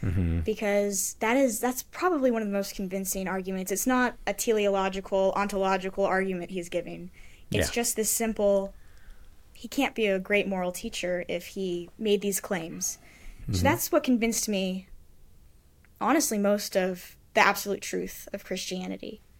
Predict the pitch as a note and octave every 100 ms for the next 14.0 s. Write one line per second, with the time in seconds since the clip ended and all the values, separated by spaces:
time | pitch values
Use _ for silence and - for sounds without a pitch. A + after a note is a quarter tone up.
0 | - - - - - - G#3+ G#3+ G#3+ G#3
1 | B3 B3+ D4 - A3 G#3 G3+ - F#3+ F#3+
2 | G3+ F#3+ F#3+ G3 F#3 - - - G#3 G3
3 | F#3+ F#3+ F#3+ F#3+ F#3 - - - - -
4 | - A#3 A#3 B3 C4+ C#4+ D4 C#4+ - -
5 | - - - - - - A#3 G3+ F3+ -
6 | - A#3 A3 A3 A#3+ A3 G#3+ G3+ F#3+ F#3
7 | F#3+ - - - - - - _ - -
8 | G#3 G3+ B3 A#3 A3 F#3+ F#3+ F#3+ - G#3
9 | - G3 F#3+ F#3+ F#3 - - A3 G3 F#3+
10 | F#3+ F#3 F#3 F#3 - - G3+ F#3+ - -
11 | - - - - - - - - A3 A3
12 | A3 A3 A3+ A#3 C4 B3 - A3 F#3+ F#3+
13 | - F#3 F#3 G3 F#3+ F#3+ F#3+ - -